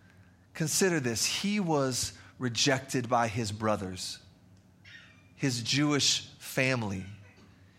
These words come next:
He's rejected by them, and they stripped him, and they beat him,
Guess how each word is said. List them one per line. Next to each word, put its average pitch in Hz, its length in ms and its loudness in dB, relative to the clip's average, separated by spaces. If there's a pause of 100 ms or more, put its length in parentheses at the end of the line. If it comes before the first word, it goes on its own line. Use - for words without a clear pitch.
He's 180 260 0
rejected 151 580 2
by 117 180 4
them, 104 320 -2
and 123 180 -2
they 151 100 2
stripped 151 560 0
him, 98 360 -6 (560)
and 131 180 0
they 139 180 0
beat 143 460 0
him, 101 440 -4